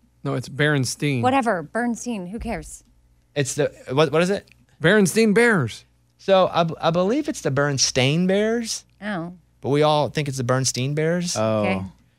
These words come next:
Speaker 3: So it's little things like that. So anyway, I, I didn't do any research on this before I came, but I've heard podcasts about it. There's a, uh, what are the other ones there?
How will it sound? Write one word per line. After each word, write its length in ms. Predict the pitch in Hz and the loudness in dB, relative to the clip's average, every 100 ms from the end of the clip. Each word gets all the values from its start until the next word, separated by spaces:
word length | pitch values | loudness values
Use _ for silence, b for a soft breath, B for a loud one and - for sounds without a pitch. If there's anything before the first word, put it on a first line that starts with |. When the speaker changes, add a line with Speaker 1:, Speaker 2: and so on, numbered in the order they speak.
| _ | _
Speaker 3:
So 120 | 180 | -4
it's 100 | 160 | 0
little 180 | 170 170 | 0 0
things 240 | 170 160 | -4 -2
like 200 | 156 131 | -2 -2
that. 340 | 113 131 143 - b b _ | 0 0 -2 -8 b b _
So 380 | - 151 151 - _ _ _ | 0 4 4 2 _ _ _
anyway, 400 | 135 98 92 95 135 | -2 -2 -4 -6 -2
I, 140 | 131 - | -4 0
I 100 | 131 | 0
didn't 140 | 117 | 0
do 60 | 104 | -2
any 100 | 95 | -6
research 260 | 98 98 98 | -8 -10 -10
on 60 | |
this 100 | 101 | -12
before 160 | - 98 | -4 -4
I 60 | |
came, 160 | 101 107 | 0 0
but 60 | 107 | 0
I've 60 | |
heard 140 | 123 104 | 0 0
podcasts 400 | 101 104 104 110 | -2 0 -2 0
about 180 | 110 | 0
it. 140 | 113 - - _ _ _ | 0 -6 -18 _ _ _
There's 160 | 135 | -2
a, 240 | 135 - - | -2 -4 -2
uh, 320 | 127 123 123 | 0 0 -2
what 240 | 110 135 | -4 -6
are 60 | 139 | -6
the 160 | 117 - | -6 -8
other 200 | 92 92 | -14 -14
ones 260 | 92 90 | -18 -20
there? 280 | 90 87 | -18 -16